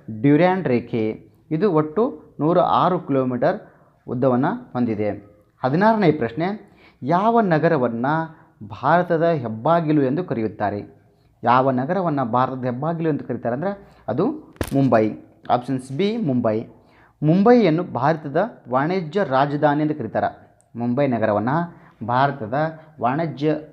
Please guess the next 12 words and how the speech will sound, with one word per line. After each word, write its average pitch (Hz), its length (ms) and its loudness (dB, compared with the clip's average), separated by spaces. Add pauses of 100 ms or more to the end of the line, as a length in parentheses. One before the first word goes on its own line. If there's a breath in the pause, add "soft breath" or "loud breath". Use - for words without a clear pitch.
ರಾಜಧಾನಿ 147 500 0
ಅಂತ 123 100 -4
ಕರೀತಾರೆ. 104 540 -6 (580 soft breath)
ಭಾರತದ 180 340 2
ಹಣಕಾಸಿನ 185 840 -2
ರಾಜಧಾನಿ 151 520 -2
ಕೂಡ 156 140 -2
ಅಂತ 185 220 -4
ಕ-, - 140 -14 (360)
ಕರೀತಾರೆ. 117 420 -2
ಮುಂಬೈಯನ್ನು 131 480 0
ಭಾರತದ 131 760 -2